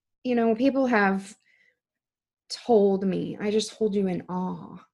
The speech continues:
Like, how can you go through everything you've gone through? Um, emotional abuse, addiction, um, just family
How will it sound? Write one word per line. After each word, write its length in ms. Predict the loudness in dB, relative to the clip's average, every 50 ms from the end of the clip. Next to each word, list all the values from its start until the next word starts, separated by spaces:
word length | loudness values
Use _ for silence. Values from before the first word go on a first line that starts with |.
| _ _ _
Like, 200 | -12 -12 -10 -10
how 320 | -10 -8 -6 -4 -4 -4
can 200 | -4 -2 -2 0
you 140 | 0 0 -2
go 240 | -2 -2 0 0 -2
through 580 | -2 -4 -6 -6 -4 -4 -4 -4 -6 -8 -10 -12 -12
everything 460 | -10 -8 -8 -8 -10 -12 -16 -16 -16
you've 180 | -16 -18 -20 _ _ -10
gone 260 | -6 -4 -2 -2 -4
through? 500 | -4 -6 -6 -6 -6 -6 -8 -12 -16 -18 -20 _ _ _ _ _ _ _ _ _ _ _ _ -12 -10
Um, 480 | -10 -10 -10 -10 -12 -14 -16 -18 -18 -14 _ -4
emotional 520 | -2 -2 -2 -2 -4 -4 -6 -4 -4 -6
abuse, 760 | -6 -6 -4 -2 0 0 0 -2 -2 -6 -10 -12 -12 -14 -16 -14 -12
addiction, 880 | -10 -8 -8 -8 -8 -10 -10 -8 -4 -2 0 0 0 0 0 -2 -2 -6 _ _ _ _ _ _ _ _ _ _ _ _ -8
um, 640 | -6 -6 -4 -6 -6 -8 -8 -10 -10 -12 -14 -16 -18 _ _ _ _ _ _ _ _ _ _ _ _ _ _ _ _ _ _ _ _ _ _ _ _ _ _ _ _ -10
just 380 | -8 -6 -6 -6 -8 -12 -10
family 840 | -4 -2 0 2 2 2 2 0 0 -2 -4 -4 -6 -8 -10 -14 -16